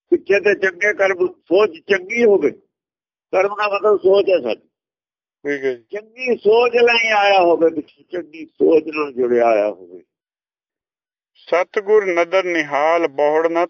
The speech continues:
Speaker 2: ਧਾਈਐ।
Speaker 1: ਸਤਿਗੁਰ ਨਦਰ ਨਿਹਾਲ, ਸਤਿਗੁਰ ਦੀ ਜਿਹੜੀ ਨਜ਼ਰ ਹੈ, ਕਿਰਪਾ ਹੋ ਜਵੇ,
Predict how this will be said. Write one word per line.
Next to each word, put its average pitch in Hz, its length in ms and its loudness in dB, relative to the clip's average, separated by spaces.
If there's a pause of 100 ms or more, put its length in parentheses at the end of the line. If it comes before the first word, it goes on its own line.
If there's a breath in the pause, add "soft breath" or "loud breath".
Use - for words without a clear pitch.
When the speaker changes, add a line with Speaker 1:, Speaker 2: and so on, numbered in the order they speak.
Speaker 2:
ਧਾਈਐ। 127 460 0 (2250)
Speaker 1:
ਸਤਿਗੁਰ 156 440 0
ਨਦਰ 208 340 0
ਨਿਹਾਲ, 196 500 0 (1040)
ਸਤਿਗੁਰ 151 580 0
ਦੀ 202 140 2
ਜਿਹੜੀ 214 260 0
ਨਜ਼ਰ 175 500 2
ਹੈ, 104 140 2 (1040)
ਕਿਰਪਾ 190 380 0
ਹੋ 190 140 2
ਜਵੇ, 180 400 0